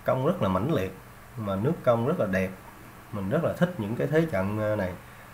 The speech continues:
Ờ, tuy nhiên là mỗi người có mỗi một cách đánh khác nhau, rồi những cái biến hóa nó khác nhau theo từng cái nghiên cứu của từng người.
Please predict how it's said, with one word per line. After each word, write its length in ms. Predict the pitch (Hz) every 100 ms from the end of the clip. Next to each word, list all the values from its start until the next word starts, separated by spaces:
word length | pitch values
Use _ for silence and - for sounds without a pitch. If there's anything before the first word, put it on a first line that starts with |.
| - - -
Ờ, 120 | 101 98
tuy 100 | 123
nhiên 360 | 120 127 127 123
là 340 | 110 101 95 92
mỗi 280 | 95 92 -
người 360 | 160 113 101 92 - - - - - - - - - -
có 120 | 139
mỗi 220 | 143 95
một 100 | 135 -
cách 140 | -
đánh 160 | 123 165
khác 240 | 165 160 131
nhau, 400 | 127 123 123 113 - - -
rồi 240 | 98 95 92 90 - - - -
những 180 | 98
cái 80 | 131
biến 160 | 139 156
hóa 220 | 139 143
nó 40 | 156
khác 220 | 151 147 135
nhau 360 | 123 117 113 110 - -
theo 220 | 117 110 107
từng 180 | 104 95
cái 120 | 120
nghiên 200 | 127 113
cứu 180 | 117 135
của 80 | 143
từng 200 | 104 95
người. 220 | 95 85